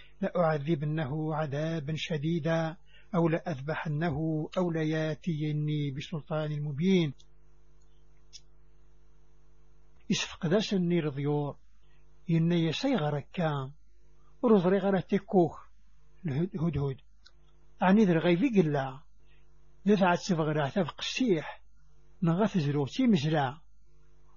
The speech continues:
موردي بس بيرقا. فمكث غير بعيد،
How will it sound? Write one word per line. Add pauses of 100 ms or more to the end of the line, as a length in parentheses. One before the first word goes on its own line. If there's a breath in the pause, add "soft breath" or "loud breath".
(140)
موردي
بس
بيرقا. (3250)
فمكث
غير
بعيد،